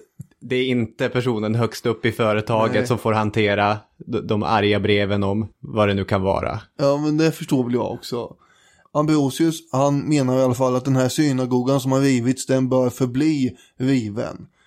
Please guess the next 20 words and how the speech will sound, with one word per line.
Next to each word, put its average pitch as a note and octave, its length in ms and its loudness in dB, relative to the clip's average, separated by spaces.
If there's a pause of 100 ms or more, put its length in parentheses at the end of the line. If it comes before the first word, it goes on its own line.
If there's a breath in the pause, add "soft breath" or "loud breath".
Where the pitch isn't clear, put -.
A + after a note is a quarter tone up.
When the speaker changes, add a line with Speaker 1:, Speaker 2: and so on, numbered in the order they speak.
(520)
Speaker 2:
Och, C3 400 -4
eh, B2 400 4 (260 soft breath)
om, B2+ 300 0
eh, B2+ 360 0
kejsar B2+ 380 0
Theodosius C3 720 0
då B2+ 200 2
framhärdar B2+ 1000 2
i B2+ 180 2
att B2 60 0
återställa C3 680 -2
synagogan B2 600 -2
så B2 80 -6
kommer C#3 240 0
det C3+ 120 2
minsann C#3 320 0
påverka C3+ 600 0
hans B2+ 200 0
rykte D#3+ 420 0
negativt, C3 640 0